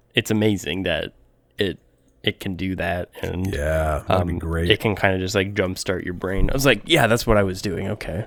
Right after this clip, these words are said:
Speaker 2: That's awesome. That's super cool. Yeah, I, I wish, I wish, man, that'd be cool. All right. Uh, did you say what you hadn't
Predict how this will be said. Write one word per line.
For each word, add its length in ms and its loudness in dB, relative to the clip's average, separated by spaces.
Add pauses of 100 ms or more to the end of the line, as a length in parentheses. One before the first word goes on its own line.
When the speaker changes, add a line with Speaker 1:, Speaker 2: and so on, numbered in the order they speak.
(140)
Speaker 2:
That's 360 0 (100)
awesome. 500 -2 (440)
That's 240 0
super 360 -2
cool. 380 -4 (360)
Yeah, 180 2
I, 260 0 (1200)
I 120 0
wish, 540 0
I 100 -2
wish, 300 -2
man, 240 -4
that'd 160 -2
be 60 -4
cool. 320 -4 (420)
All 120 6
right. 360 4 (140)
Uh, 540 0 (120)
did 160 0
you 220 4
say 200 8
what 120 6
you 220 4
hadn't 400 4